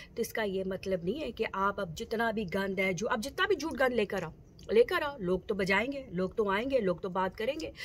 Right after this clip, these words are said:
लोग तो रिएक्शन भी देंगे, बात भी करेंगे, आप लोगों की चीज़ों से ही चीज़ें पकड़ेंगे कि किस तरह आपका भाई, अ, कोसर के बाप को समझा के, बुझा के, उसके मुंह में बातें देकर, उसको बैठा के खुद बोल रहा है। भाई उसको बोलने दो ना,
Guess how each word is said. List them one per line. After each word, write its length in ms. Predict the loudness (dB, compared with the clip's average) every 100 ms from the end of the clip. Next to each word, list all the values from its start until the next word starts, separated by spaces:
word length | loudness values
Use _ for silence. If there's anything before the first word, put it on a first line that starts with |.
| -12 -2
लोग 160 | -2 0
तो 100 | 0
रिएक्शन 300 | 0 -2 -4
भी 120 | -4
देंगे, 280 | -4 -2 -2
बात 320 | 0 -2 -2
भी 100 | -4
करेंगे, 320 | 0 0 2
आप 200 | 0 2
लोगों 120 | 0
की 60 | -2
चीज़ों 300 | -8 -6 -6
से 140 | -4
ही 160 | 0 0
चीज़ें 320 | 0 0 0
पकड़ेंगे 480 | 0 0 2 2 0 -4 -16 -20 -20 -20 -20 -20 -20 -20 -20 -20 -14
कि 60 | -10
किस 260 | -2 0 4
तरह 160 | 8
आपका 280 | 8 6 0
भाई, 340 | 2 2 2
अ, 80 | -2 -12 -18 2
कोसर 520 | 6 8 8 6 4
के 140 | 4 4
बाप 280 | 4 4
को 100 | 2
समझा 460 | 0 0 0 2 2
के, 180 | 2 2
बुझा 360 | 2 2 0
के, 120 | 2 -2
उसके 180 | -2
मुंह 160 | -2 0
में 120 | 0
बातें 320 | 0 0 0
देकर, 300 | 0 0 0
उसको 240 | -2 -2 -2
बैठा 320 | -2 2 2
के 120 | 2
खुद 220 | 6 8
बोल 280 | 8 6 4
रहा 100 | 4
है। 60 | 2
भाई 100 | 0
उसको 260 | -4 -8
बोलने 320 | 4 6 6 2
दो 160 | 0
ना, 280 | 0 0 -4